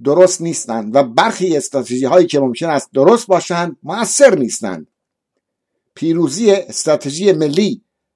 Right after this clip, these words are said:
که حمایت و پشتیبانی توده‌های مردم را تقاضا دارد باید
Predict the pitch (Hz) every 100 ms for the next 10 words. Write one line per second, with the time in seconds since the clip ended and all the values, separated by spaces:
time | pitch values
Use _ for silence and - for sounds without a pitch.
0 | _ _ - 156 175 185 170 190 220 196
1 | 175 180 - 175 175 165 214 214 - -
2 | 170 160 175 190 196 - _ 156 165 135
3 | 226 269 180 139 - _ _ - 151 143
4 | 131 117 135 120 117 147 190 - _ _
5 | _ 107 104 165 170 170 247